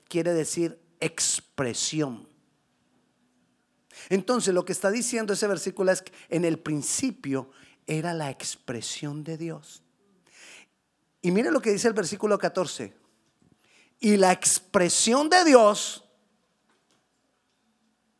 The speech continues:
se hizo carne".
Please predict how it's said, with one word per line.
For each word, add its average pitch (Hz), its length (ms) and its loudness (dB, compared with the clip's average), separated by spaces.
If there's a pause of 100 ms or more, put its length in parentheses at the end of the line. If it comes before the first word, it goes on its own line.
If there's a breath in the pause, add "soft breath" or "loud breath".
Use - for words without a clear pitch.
(240)
se - 180 -8
hizo - 320 -6 (1300)
carne". 95 520 -16